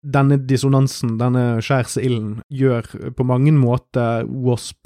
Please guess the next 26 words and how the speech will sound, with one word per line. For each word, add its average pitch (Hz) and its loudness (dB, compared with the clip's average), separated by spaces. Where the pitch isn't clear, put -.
mye 123 0
mer 120 2
levende 120 0
og 110 -4
relevant 113 -2
for 123 -2
meg, 127 0
eh, 127 -4
som 120 0
musikkelsker, 117 -2
nettopp 135 -4
på 120 -6
grunn 120 0
av 117 -2
at - -12
det 117 2
er 117 2
noe 110 0
der, 113 -4
og 107 -2
den 131 4
konflikten 123 2
gjør 117 2
kunstprosjektet 120 -2
mer 117 -2
interessant. 113 -4